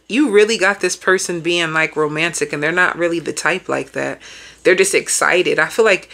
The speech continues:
oh, you could have opened or activated this person's heart. And it's like all these things that they always thought about doing, they're finally doing. And they normally don't even do this. They normally don't even function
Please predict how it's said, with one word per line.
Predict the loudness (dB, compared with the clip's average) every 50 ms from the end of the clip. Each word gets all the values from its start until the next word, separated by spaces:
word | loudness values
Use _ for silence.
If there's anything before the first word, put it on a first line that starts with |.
| -20 -20 -20 -20 _ _ _ -2
oh, | 0 0 0 0 0 0 -2 -2 -4 -10 -14 -16 -18 -20 -20 -8
you | -2 0 0 2
could | 4 4 4
have | 4 4 4
opened | 2 2 2 4 2 0 2 2
or | 0 2
activated | 2 2 0 0 -2 -4 -4 -2 -2 -2 -2 -4
this | -6 -6 -8 -6
person's | -4 -2 -2 -2 -4 -6 -8 -8 -10 -6
heart. | -4 -2 -2 0 -2 -4 -6 -10 -18 -20 _ _ _ _ _ _ _ _ _ _ _ _ _ _ _ _ _ _ _ _ _ _ _ _ _ _ _ _ _ _ _ _ _ -2
And | 0 2
it's | 2 4
like | 4 2 2 2 4
all | 4 4 6
these | 4 2 -2 -4 -4
things | -2 0 2 2 2 0 -2 -4 -6 -4 -2
that | -2 -2 -2 -4 -6 -8 -10 _ _ _ _ _ _ _ _ _ _ _ _ _ _ _ 0
they | 4 4 6 6 6 6
always | 6 6 6 6 4 2 0 -2
thought | 0 2 2 2 2
about | 2 2 2 2 2 0
doing, | 0 -2 0 0 -2 -4 -4 -2
they're | 0 0 0
finally | 0 2 2 2 2 2 0 -4 -6 -4
doing. | -2 -2 -2 -2 -4 -4 -4
And | -2 -2
they | -2 0
normally | 0 -2 -2 -2 -2 -4 -4
don't | -4 -2 0 0 0 0 -4 -6
even | -6 -6 -4 -4 -6 -8
do | -6 -4 -2 -2 -2
this. | -2 -2 -2
They | -2 -2 -2
normally | 0 0 -2 0 0 -2 0
don't | 0 0 0 0 -2
even | -6 -8 -8 -10
function | -8 -4 -2 -2 -2 -2 -4 -6 -6 -6 -6 -8 -10 -12 -16